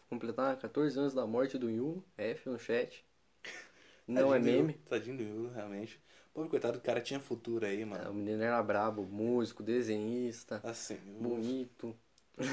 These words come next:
Speaker 2: Quê?
Speaker 1: <laughs> Ah.
Speaker 2: Bolsominion.
Speaker 1: Não, não era.
Speaker 2: Não, eu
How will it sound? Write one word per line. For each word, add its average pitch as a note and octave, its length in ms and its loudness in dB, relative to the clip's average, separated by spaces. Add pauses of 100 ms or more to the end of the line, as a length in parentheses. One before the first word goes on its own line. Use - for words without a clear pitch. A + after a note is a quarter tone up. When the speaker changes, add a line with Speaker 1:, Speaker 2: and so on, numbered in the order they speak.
(440)
Speaker 2:
Quê? F3 260 -2 (300)
Speaker 1:
<laughs> D3+ 300 4
Ah. B2 180 4 (140)
Speaker 2:
Bolsominion. D3+ 920 8 (400)
Speaker 1:
Não, G#2 260 2
não G#2 220 -4
era. F#2 240 -4 (340)
Speaker 2:
Não, G#2 120 -14
eu F#2 80 -12